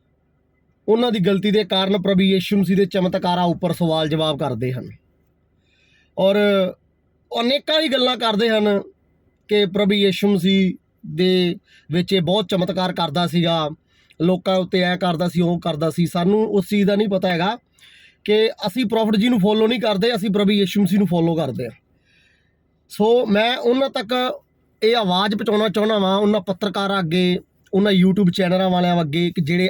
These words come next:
ਅੱਜ ਪ੍ਰਭੂ ਯਿਸੂ ਮਸੀਹ ਦੇ ਚਮਤਕਾਰਾਂ ਦਾ ਮਜ਼ਾਕ ਉਡਾਉਂਦੇ ਆ ਔਰ ਬਹੁਤ ਹੀ ਅਨੇਕਾਂ ਤਰ੍ਹਾਂ ਦੀਆਂ ਗੱਲਾਂ ਕਰਦੇ, ਜੋ ਉਹਨਾਂ ਦੇ ਮਨ ਦੇ ਵਿੱਚ ਆ ਰਿਹਾ ਉਹ ਗੱਲਾਂ ਕਰ ਰਹੇ ਨੇ।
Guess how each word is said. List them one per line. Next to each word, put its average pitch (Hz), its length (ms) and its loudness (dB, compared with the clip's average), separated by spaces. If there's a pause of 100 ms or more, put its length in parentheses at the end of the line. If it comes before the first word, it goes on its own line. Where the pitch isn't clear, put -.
(140)
ਅੱਜ 165 160 -2
ਪ੍ਰਭੂ 165 220 0
ਯਿਸੂ 165 320 0
ਮਸੀਹ 165 220 0
ਦੇ 160 260 -2 (260)
ਚਮਤਕਾਰਾਂ 175 520 -2
ਦਾ 170 100 0
ਮਜ਼ਾਕ 151 380 -2
ਉਡਾਉਂਦੇ 156 360 -2
ਆ 147 160 -2 (420)
ਔਰ 190 100 0
ਬਹੁਤ 233 300 2
ਹੀ 262 80 -2
ਅਨੇਕਾਂ 233 320 -2
ਤਰ੍ਹਾਂ 226 160 0
ਦੀਆਂ 226 140 2
ਗੱਲਾਂ 190 260 2
ਕਰਦੇ, 190 300 0
ਜੋ 185 200 2
ਉਹਨਾਂ 254 200 0
ਦੇ 240 80 -2
ਮਨ 214 200 0
ਦੇ 208 80 2
ਵਿੱਚ 208 180 0
ਆ 190 140 0
ਰਿਹਾ 185 100 2
ਉਹ 180 80 0
ਗੱਲਾਂ 165 220 0
ਕਰ 147 160 -2
ਰਹੇ 135 140 -4
ਨੇ। 120 80 -8